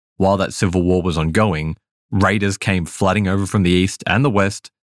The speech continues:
and brought with them a plague that had wiped out most of the army. Oh, and now for the first time in history,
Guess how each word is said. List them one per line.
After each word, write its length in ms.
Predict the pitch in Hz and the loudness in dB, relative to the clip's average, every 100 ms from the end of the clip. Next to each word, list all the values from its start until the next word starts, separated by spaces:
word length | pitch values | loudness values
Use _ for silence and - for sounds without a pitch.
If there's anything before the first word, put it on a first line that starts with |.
| - | -4
and 160 | 92 | 0
brought 160 | 90 98 | 0 0
with 140 | 104 | 0
them 160 | 95 90 - | 0 -2 -4
a 80 | - | -8
plague 460 | - 120 92 76 | -2 0 0 -2
that 180 | 82 87 | -4 -2
had 180 | 82 78 | -2 -2
wiped 340 | 90 92 104 | 2 0 0
out 200 | 92 85 | 0 0
most 240 | 87 82 - | -2 -4 -2
of 40 | |
the 120 | 82 | 0
army. 360 | 85 90 73 78 _ _ _ _ _ | 2 0 -4 -12 _ _ _ _ _
Oh, 200 | - 110 | 0 2
and 100 | 98 | 2
now 140 | 110 110 | 2 2
for 100 | 104 | 0
the 100 | 101 | -2
first 260 | - 107 | 0 0
time 180 | - 92 | 0 0
in 80 | 87 | 0
history, 580 | 95 139 - 85 73 | 0 0 -2 -2 -2